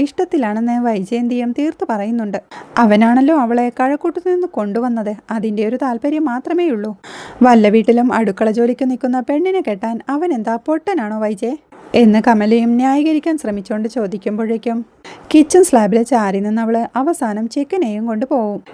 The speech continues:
എന്ന് വൈജയന്തിയും പറയുന്നുണ്ട്. അത് കേട്ട് സംശയത്തോടെ എങ്ങോട്ട് കൊണ്ടുപോകുമെന്ന് കമലയും ചോദിക്കുന്നുണ്ടേ.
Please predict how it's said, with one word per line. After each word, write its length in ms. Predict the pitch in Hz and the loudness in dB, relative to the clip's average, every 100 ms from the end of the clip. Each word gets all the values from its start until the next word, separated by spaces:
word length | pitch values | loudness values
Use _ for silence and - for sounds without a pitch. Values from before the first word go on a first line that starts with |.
| - | -2
എന്ന് 200 | 214 214 | 4 6
വൈജയന്തിയും 640 | 226 233 190 190 190 220 262 | 6 4 4 0 0 0 0
പറയുന്നുണ്ട്. 520 | 254 220 240 226 180 - - - | 0 0 -2 -2 -4 -8 -16 0
അത് 160 | 240 208 | 4 6
കേട്ട് 240 | 196 196 | 4 4
സംശയത്തോടെ 880 | 254 277 233 220 269 277 262 262 262 - | 2 2 2 2 0 2 2 2 0 0
എങ്ങോട്ട് 380 | 277 349 403 | 0 0 -2
കൊണ്ടുപോകുമെന്ന് 840 | 370 214 220 240 226 240 240 247 254 302 | -2 -4 -4 -4 -2 -4 -4 -4 -4 -2
കമലയും 420 | 330 339 226 247 | 0 0 -2 -4
ചോദിക്കുന്നുണ്ടേ. 760 | 240 202 220 247 240 202 214 | -6 -6 -6 -6 -6 -6 -6